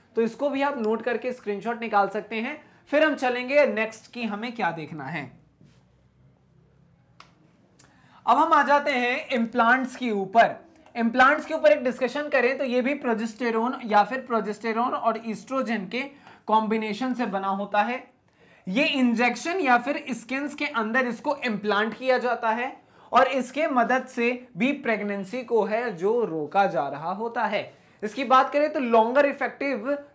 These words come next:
पीरियड than pills। हमने पिल्स में भी देखा था कि pills is also made up of progesterone या फिर प्रोजेस्टेरोन और एस्ट्रोजन के कॉम्बिनेशन से बना था, तो, और इम्प्लांट्स भी प्रोजेस्टेरोन या फिर प्रोजेस्टेरोन और एस्ट्रोजन के कॉम्बिनेशन से बना है।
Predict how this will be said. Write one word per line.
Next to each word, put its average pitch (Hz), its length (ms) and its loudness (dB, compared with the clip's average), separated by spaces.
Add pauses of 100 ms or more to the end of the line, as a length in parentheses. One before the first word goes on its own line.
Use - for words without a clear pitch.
(120)
पीरियड 233 640 2
than 220 260 -2
pills। 202 240 0 (360)
हमने 254 240 2
पिल्स 277 380 -2
में 294 180 -2
भी 294 80 -6
देखा 240 320 0
था 269 140 2
कि 262 120 -4
pills 262 360 -4
is 254 140 -2
also 226 500 0 (340)
made 240 200 4
up 254 40 -4
of 247 260 2
progesterone 220 720 -2
या 214 120 2
फिर 254 140 -6
प्रोजेस्टेरोन 226 760 -2
और 233 160 -2
एस्ट्रोजन 226 460 -8
के 233 80 -10
कॉम्बिनेशन 196 680 -4
से 269 120 -4
बना 190 260 -6
था, 180 340 -8 (360)
तो, 262 160 4 (360)
और 214 140 8
इम्प्लांट्स 233 500 0
भी 269 120 -4
प्रोजेस्टेरोन 233 680 -4
या 220 140 4
फिर 240 160 -2
प्रोजेस्टेरोन 220 720 -4
और 233 120 -2
एस्ट्रोजन 226 420 -2
के 262 80 -4
कॉम्बिनेशन 262 640 -2
से 214 100 -4
बना 151 260 -10
है। 117 220 -20